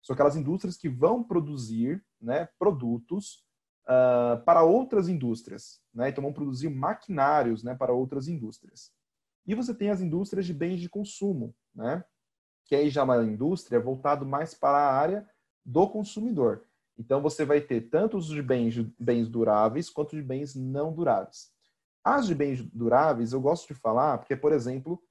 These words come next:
aquilo que não se estraga com o decorrer do tempo, né? Ele não vai se decompor, né? Então, por exemplo, ah, eu tenho aqui um globo terrestre,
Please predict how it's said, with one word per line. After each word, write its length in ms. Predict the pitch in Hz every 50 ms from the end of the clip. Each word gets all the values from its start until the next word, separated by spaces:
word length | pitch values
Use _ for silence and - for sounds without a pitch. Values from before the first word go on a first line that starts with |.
| _ _ _ _
aquilo 460 | - 131 135 - - - 208 208 226 226
que 100 | - 196
não 360 | 180 170 170 196 233 269 247
se 180 | - - 233
estraga 520 | 220 - - - - 147 143 147 151 151 -
com 100 | - 156
o 60 | 147
decorrer 420 | 147 156 156 - 131 135 139 143
do 100 | 143 160
tempo, 340 | 170 - 135 120 113 113 -
né? 100 | 113 110
Ele 100 | 110 113
não 480 | 117 120 127 143 156 170 170 160 151 - _ _ _ _ _ _
vai 320 | - 117 127 135 139 143 139
se 160 | - - 127
decompor, 720 | 120 139 135 - 160 156 127 - 143 135 123 113 101 - _ _ _ _
né? 380 | - 95 104 110 123 139 151 - _ _ _ _ _
Então, 120 | - 127 120
por 160 | 123 143 143
exemplo, 560 | 143 127 117 120 110 107 104 - 107 101 107 _ _ _ _ _ -
ah, 640 | 120 117 120 120 120 120 120 120 117 117 117 117 113
eu 100 | 113 123
tenho 240 | 123 123 139 135 143
aqui 440 | 147 139 - - - 147 160 165 165
um 180 | 170 170 170 151
globo 320 | 143 143 156 160 151 156
terrestre, 640 | - 185 170 156 135 107 101 - - _ - -